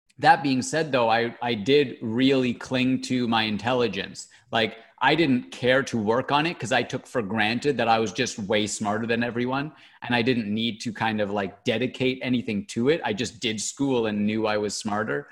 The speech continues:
Um, and, but it was, it was, like, so brittle, so fragile. I mean, like, whenever anyone insulted my intelligence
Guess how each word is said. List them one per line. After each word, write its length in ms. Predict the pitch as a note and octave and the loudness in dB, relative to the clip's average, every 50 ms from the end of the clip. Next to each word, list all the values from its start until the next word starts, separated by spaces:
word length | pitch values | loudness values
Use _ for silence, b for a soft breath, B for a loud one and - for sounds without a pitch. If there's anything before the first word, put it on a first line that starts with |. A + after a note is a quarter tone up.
| B B B B B B B - | B B B B B B B 0
Um, 480 | A#2 A2+ A#2 A2+ A2 A2 A2 A#2 - - _ - | 2 2 4 2 2 2 0 -2 -4 -4 _ 2
and, 540 | B2+ B2 A#2+ A#2 A2+ A2+ A2+ G#2+ G#2+ G#2 b b b b b _ | 4 4 6 4 4 2 0 -2 -4 -6 b b b b b _
but 120 | - C#3 C3 | 2 4 4
it 60 | C#3 | 6
was, 400 | C#3+ C3+ C3 A2+ G2+ - - - - | 4 4 2 2 0 -4 -8 -4 0
it 100 | D3+ C#3+ | 2 4
was, 340 | C3+ B2+ A#2 A2 - - - | 4 2 2 0 -6 -4 -2
like, 320 | B2+ A#2 A2+ G#2+ - - | 0 0 0 -2 -4 -6
so 400 | - - - - D3 C#3+ C#3+ C#3+ | -6 -6 0 4 6 6 6 6
brittle, 400 | B2 G#2+ A#2+ C3 B2 A2+ G2+ G2+ | 4 4 2 2 4 2 0 -2
so 240 | - - - C3+ C3 | -2 0 0 0 0
fragile. 600 | - - - A#2+ A#2 A#2 B2 B2 G#2 G#2+ A2 G2+ | 0 -4 -2 0 2 2 2 0 0 -2 -2 -2
I 100 | F#2+ F#2+ | -2 -4
mean, 260 | F#2 F2+ F2+ F#2+ - b b b b b | -6 -8 -10 -10 -14 b b b b b
like, 300 | A#2 A#2 A2 G#2 G2+ - - - _ _ _ _ - _ _ _ - _ _ | 0 2 2 2 0 -2 -10 -20 _ _ _ _ -20 _ _ _ -20 _ _
whenever 640 | _ D3 B2 A#2+ C#3 - C3+ C3 C#3+ C#3+ C3 C#3 C#3 | _ -2 0 0 0 0 2 2 2 4 4 4 2
anyone 380 | C3 B2 B2+ B2+ B2 B2 A#2+ | 2 2 2 2 2 2 0
insulted 480 | A#2 A2 - - B2 A#2+ A#2 - A#2 A2+ | 0 -2 -2 0 0 0 0 -2 -2 -2
my 120 | A2+ A2 | 0 0
intelligence 920 | G#2+ G#2 G2+ - G#2+ G#2+ A2+ A#2 A2 A2+ C#3 D#3 E3 D#3+ - - - - | 0 -2 -2 -2 -2 0 0 0 0 0 0 -2 -2 -4 -8 -14 -14 -16